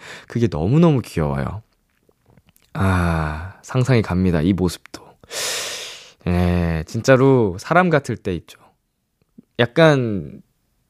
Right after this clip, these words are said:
고양이나 강아지나 잘 때 잠꼬대하는 거 보면 진짜 귀엽지 않나요? 음, 뭔가 이게 자면서도 계속 다리 막 허우적허우적 움직이고 무슨 꿈을 꾸는지.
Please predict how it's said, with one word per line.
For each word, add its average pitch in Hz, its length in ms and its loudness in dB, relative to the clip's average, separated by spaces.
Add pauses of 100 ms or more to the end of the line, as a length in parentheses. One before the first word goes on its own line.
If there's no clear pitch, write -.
(340)
고양이나 117 1800 0
강아지나 104 800 -2
잘 104 300 -2
때 143 160 6
잠꼬대하는 139 880 0
거 101 100 2
보면 92 540 -2 (400)
진짜 - 280 0
귀엽지 117 460 2
않나요? 78 400 -2 (320)
음, 80 340 -4 (460)
뭔가 95 200 0
이게 87 140 0
자면서도 113 640 4
계속 92 220 -8
다리 98 240 -4
막 82 200 -2 (380)
허우적허우적 135 640 0
움직이고 95 560 -2
무슨 95 300 0
꿈을 143 260 4
꾸는지. 82 640 -2